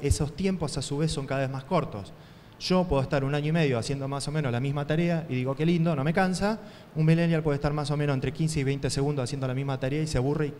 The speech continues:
hace clic y busca otra cosa. La tercera categoría es la categoría que se llaman los ganadores.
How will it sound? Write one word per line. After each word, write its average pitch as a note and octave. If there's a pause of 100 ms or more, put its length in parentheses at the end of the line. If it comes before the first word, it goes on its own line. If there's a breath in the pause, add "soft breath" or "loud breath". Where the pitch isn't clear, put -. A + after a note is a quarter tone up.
(140)
hace B2+
clic D#3+
y C3
busca B2+
otra A2
cosa. G2 (1700 loud breath)
La C#3+
tercera D#3+
categoría F3+
es D3
la C#3+
categoría B2+
que D3
se C3
llaman C#3+ (840 loud breath)
los B2
ganadores. F#3+